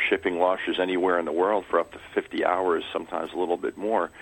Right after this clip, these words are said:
because, again, technologies have improved. That's why countries like China have become one of our biggest importers.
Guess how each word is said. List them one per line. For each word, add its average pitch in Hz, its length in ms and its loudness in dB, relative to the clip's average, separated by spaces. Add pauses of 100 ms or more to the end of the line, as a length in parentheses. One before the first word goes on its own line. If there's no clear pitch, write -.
(420)
because, - 280 0
again, 120 280 0
technologies 104 680 0
have 85 220 0
improved. 113 460 0
That's 113 220 0
why 107 220 2 (380)
countries 135 400 0
like 101 220 2
China 185 360 2
have 98 120 2
become 98 340 0
one 98 160 2
of 95 80 2
our 87 120 4
biggest 87 380 0
importers. 87 560 2